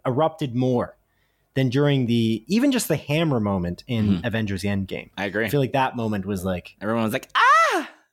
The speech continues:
Speaker 2: <laughs> Like, just everyone.
Speaker 1: Yeah. Yeah, there's
Speaker 2: It's
Speaker 1: lots
Speaker 2: fun.
Speaker 1: of moments in, in No Way Home as well, like
Speaker 2: Mm-hmm.
Speaker 1: Spider-Man No Way Home. But anyway.
Speaker 2: And in this new Morbius movie, the crowd went wild.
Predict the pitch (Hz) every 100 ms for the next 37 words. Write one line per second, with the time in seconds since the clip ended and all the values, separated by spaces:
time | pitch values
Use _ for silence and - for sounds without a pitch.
0 | 190 - _ _ 147 107 - 95 104 95
1 | 90 82 - - - - - - - _
2 | _ _ - - - 110 123 143 143 139
3 | 135 120 120 107 95 - _ _ _ -
4 | 113 104 98 110 127 127 135 131 113 110
5 | 151 95 95 101 90 104 101 101 107 117
6 | 127 123 135 113 82 - _ - 190 294
7 | 202 147 147 - 151 170 147 143 202 240
8 | 156 107 - 113 92 82 80 82 - _
9 | - - 143 139 120 95 95 101 117 135
10 | 135 123 95 82